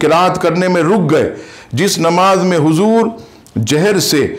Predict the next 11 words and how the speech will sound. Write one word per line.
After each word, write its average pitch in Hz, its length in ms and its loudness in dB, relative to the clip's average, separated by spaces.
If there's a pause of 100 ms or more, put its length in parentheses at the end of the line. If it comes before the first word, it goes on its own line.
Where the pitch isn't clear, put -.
(320)
किरात 165 400 2
करते, 160 440 -2
जबकि 151 400 -2
उन्होंने 160 680 0 (320)
रसूलुल्लाह 135 640 2
से 147 160 -2
ये 127 160 0
बात 139 360 0
सुन 220 320 -2
ली 151 240 2
थी 185 460 -2